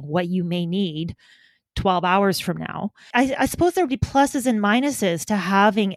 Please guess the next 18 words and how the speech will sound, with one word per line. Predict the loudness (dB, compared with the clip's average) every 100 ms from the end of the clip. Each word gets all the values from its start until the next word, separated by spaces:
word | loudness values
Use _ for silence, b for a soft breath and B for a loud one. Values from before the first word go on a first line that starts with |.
| 2
everything | 2 2 -2 -2 0 0
you | 0
could | -2 -6
possibly | 0 2 2 0 -2 0 0
want | 2 2 2 -2 -4 -6 -6 B B B B
every | 2 4 -2
time | 0 0 2 2
you | 0 -2
come | -2 -2 -4
through | -2 2 4 4 2 -2 -4 B
after | -2 0 -2 0 -2
a |
yard, | -2 2 2 2 0 -6 -8 b b _ -6
because | -2 0 4
then | 4
that | 4 4
adds | 4 4
an | 0 -2